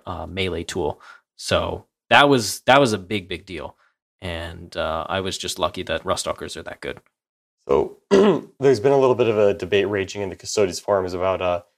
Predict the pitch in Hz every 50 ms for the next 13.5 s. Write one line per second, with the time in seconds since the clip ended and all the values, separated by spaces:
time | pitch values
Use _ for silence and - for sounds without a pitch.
0 | _ _ _ _ _ _ 104 101 95 90 90 90 90 90 87 - - - 104 87
1 | 85 92 - - - - 104 101 104 98 - - 104 - 104 95 - 101 101 95
2 | - 98 95 98 95 98 95 92 - - 104 101 101 107 113 110 - _ _ _
3 | _ _ _ _ _ _ - 110 107 - - 110 123 131 135 135 - - - 113
4 | 101 95 87 - - 104 101 98 98 98 101 110 113 113 120 117 117 113 107 -
5 | - 110 104 95 - 101 95 - - - 107 101 90 101 98 95 95 95 95 92
6 | 87 98 95 87 90 95 101 95 95 - - 98 98 - - 98 90 104 101 101
7 | 95 101 98 98 - 98 92 92 90 87 - - - - 107 101 - - 92 95
8 | 90 87 - 107 107 120 123 120 120 127 123 - _ _ _ _ _ _ _ -
9 | 107 104 98 92 - - - 113 107 104 98 - 107 - 101 98 - 101 101 90
10 | 101 82 101 101 95 95 98 92 - - 95 92 87 - 98 92 92 - 95 -
11 | - 90 - - 107 101 - - 92 95 90 92 - - 90 90 85 - - -
12 | 101 90 85 - - _ _ _ _ _ _ _ _ - 135 143 147 143 - 147
13 | 131 113 113 117 117 110 98 92 82